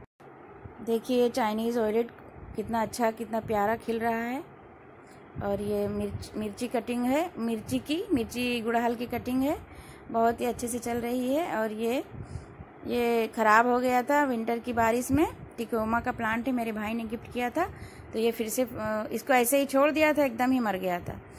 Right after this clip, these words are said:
तो इसमें फिर से न्यू न्यू growth आई और ये बड़ा से हो गया। इसमें थोड़ी सी डीएपी भी डाल दिया जब इसमें growth देखी,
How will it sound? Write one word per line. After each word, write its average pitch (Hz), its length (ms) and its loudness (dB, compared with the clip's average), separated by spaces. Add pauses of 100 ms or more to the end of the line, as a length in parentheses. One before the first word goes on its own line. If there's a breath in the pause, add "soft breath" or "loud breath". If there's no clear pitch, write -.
(280 loud breath)
तो - 40 -2
इसमें 247 200 0
फिर 240 180 0
से 269 160 2
न्यू 240 180 0
न्यू 247 180 0
growth 233 360 2
आई 277 260 4
और 262 160 2
ये 277 220 0 (460 loud breath)
बड़ा 220 240 6
से 226 160 2
हो 220 160 4
गया। 220 180 2
इसमें 262 260 2
थोड़ी 208 220 0
सी 220 120 -6
डीएपी 202 400 -2
भी 202 120 0
डाल 180 260 4
दिया 185 180 2
जब 185 140 0
इसमें 180 240 -4
growth 175 200 -2
देखी, 170 360 -10